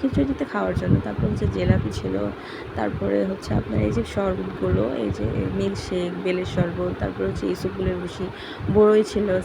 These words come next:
সালাদ ছিল, টমেটো আর শসার সালাদ, তারপরে হচ্ছে আপনার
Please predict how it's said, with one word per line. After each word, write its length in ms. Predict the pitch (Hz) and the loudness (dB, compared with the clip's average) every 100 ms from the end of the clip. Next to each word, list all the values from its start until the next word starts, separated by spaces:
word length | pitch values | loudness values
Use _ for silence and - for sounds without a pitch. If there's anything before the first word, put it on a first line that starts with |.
| - | 0
সালাদ 260 | 185 190 196 | 0 0 -4
ছিল, 420 | - 185 180 180 180 | -2 0 2 0 0
টমেটো 380 | 190 185 196 226 | 0 0 0 0
আর 480 | 214 190 175 180 - - - | 0 0 -2 -2 -2 0 0
শসার 280 | 95 - - | 0 -4 -4
সালাদ, 440 | 92 98 92 98 110 - - - - - | -4 -4 -2 -2 -4 -6 -4 -4 -4 -4
তারপরে 400 | 185 196 208 208 | -2 0 0 0
হচ্ছে 320 | 202 - - | 0 0 2
আপনার 280 | 208 - 196 | 2 4 2